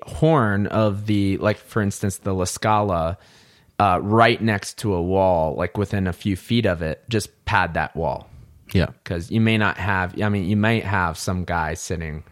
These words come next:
Speaker 1: right now. I doubt you're gonna have someone that close to the horn throat.
Speaker 2: Definitely,
Speaker 1: Yeah,
Speaker 2: like,
Speaker 1: I don't know.
Speaker 2: educate your listeners about, <laughs> like, maybe, maybe have a, maybe have, like, a, a, a jar with a bunch of earplugs in it,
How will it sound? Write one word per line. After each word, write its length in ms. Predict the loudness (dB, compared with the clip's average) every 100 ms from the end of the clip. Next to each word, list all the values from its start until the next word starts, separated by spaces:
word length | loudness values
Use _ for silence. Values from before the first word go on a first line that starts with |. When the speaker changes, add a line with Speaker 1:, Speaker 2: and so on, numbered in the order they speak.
| -10
Speaker 1:
right 180 | -8 -4
now. 120 | -2
I 140 | 0
doubt 400 | 2 4 4 4 -2
you're 160 | -4 -2
gonna 180 | -2
have 140 | -2 -2
someone 260 | -2 -2
that 180 | -2 -4
close 280 | -6 -8 -6
to 80 | -8
the 100 | -6
horn 320 | -6 -8 -8
throat. 300 | -8 -8 -10 -14 -20 -16 -16 -16 4
Speaker 2:
Definitely, 440 | 4 6 6 6
Speaker 1:
Yeah, 40 | 8 6
Speaker 2:
like, 240 | 6 4 2
Speaker 1:
I 60 |
don't 140 | 0 0
know. 220 | -2 -6 -10 _ 4
Speaker 2:
educate 640 | 4 6 4 6 4 4
your 200 | 4 6
listeners 680 | 6 6 4 4 6 4 2
about, 220 | 0 2 2
<laughs> 300 | 4 4 4
like, 240 | 2 4
maybe, 440 | 4 6 6 4 2 -8 2
maybe 280 | 6 8 8
have 360 | 6 6 6 6
a, 320 | 4 2 -2 -10 _ -20 -20 -20 -12 2
maybe 220 | 6 6
have, 300 | 6 6 6
like, 220 | 4 4
a, 880 | 4 6 4 4 4 4 4 2 -2 -2
a, 80 | -2
a 40 |
jar 640 | 0 4 6 6 6 6 6
with 220 | 4 2
a 40 | 0
bunch 360 | 0 0 2
of 60 | 2
earplugs 560 | 2 0 0 0 -2
in 100 | 0
it, 260 | 0 -2 -4